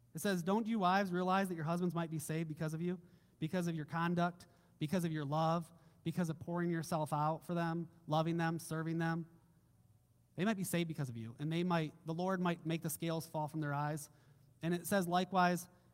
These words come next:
um, for husbands, "Don't you husbands realize that your wives might be saved because of you?" Husbands that are here and your wives are not following Jesus, you could bring these folks to the Lord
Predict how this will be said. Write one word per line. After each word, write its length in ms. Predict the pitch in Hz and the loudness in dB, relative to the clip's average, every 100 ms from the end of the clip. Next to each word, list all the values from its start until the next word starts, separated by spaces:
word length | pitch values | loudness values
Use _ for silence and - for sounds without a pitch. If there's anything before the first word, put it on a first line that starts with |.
| - | -4
um, 280 | 160 151 143 | -2 0 -2
for 120 | 156 | 0
husbands, 440 | 196 220 185 185 | 4 4 2 2
"Don't 160 | 180 202 | 0 0
you 100 | 180 | 2
husbands 340 | 190 190 190 | 2 2 0
realize 380 | 180 190 185 190 | 0 2 4 2
that 80 | 180 | 0
your 80 | 170 | 2
wives 260 | 175 190 | 4 4
might 120 | 190 | 2
be 80 | 185 | 0
saved 240 | 175 196 196 | 0 0 0
because 220 | 214 208 | -2 0
of 60 | |
you?" 300 | 202 311 180 - - - _ _ _ _ | 2 2 0 -4 -16 -20 _ _ _ _
Husbands 340 | - 202 208 190 | 0 2 2 0
that 80 | |
are 80 | 185 | 0
here 220 | 160 185 | 0 0
and 80 | 180 | 2
your 120 | 170 | 0
wives 400 | 156 165 170 170 | 2 4 4 2
are 240 | 160 143 123 - - - - - - | -2 -4 -6 -14 -20 -20 -20 -20 -6
not 260 | 151 170 - | -2 0 2
following 380 | 170 160 156 156 | 2 2 0 -2
Jesus, 540 | 151 147 156 165 - - - _ _ _ _ | -2 -2 -4 -8 -14 -20 -20 _ _ _ _
you 120 | 175 233 | -14 -10
could 200 | 214 170 | -8 -4
bring 260 | 208 220 | -4 -2
these 200 | 196 170 | -2 -4
folks 480 | - 151 131 - - - _ _ _ _ _ | -4 -8 -8 -14 -18 -20 _ _ _ _ _
to 60 | - | -4
the 60 | 156 | -2
Lord 320 | 143 123 | -4 -6